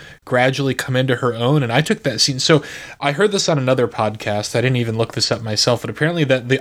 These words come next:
artist who recorded that song, their, like, mission is to sing, like,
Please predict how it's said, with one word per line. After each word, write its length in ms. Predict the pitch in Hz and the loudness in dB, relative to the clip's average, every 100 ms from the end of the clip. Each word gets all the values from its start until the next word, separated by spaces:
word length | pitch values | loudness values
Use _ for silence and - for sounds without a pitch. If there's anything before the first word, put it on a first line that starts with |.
| 139 | 2
artist 460 | 135 151 165 - | 4 4 4 0
who 380 | - 151 117 120 - _ - | 2 2 2 -6 -16 _ -4
recorded 420 | 139 131 147 139 | -2 0 2 2
that 180 | 127 113 | 0 0
song, 380 | - 139 135 117 - - - - | 2 2 2 -2 -10 -16 -18 -10
their, 400 | 123 147 175 170 | 0 2 4 2
like, 320 | 135 135 135 123 | 0 0 -2 -2
mission 480 | 117 147 - 117 | 0 0 2 -2
is 240 | 110 120 113 | -2 -2 0
to 340 | - 117 107 - - - - - | 0 0 -2 -4 -20 -18 -8 -2
sing, 540 | - - 143 143 147 | 0 2 2 4 0
like, 380 | 139 131 120 - | 2 2 2 -2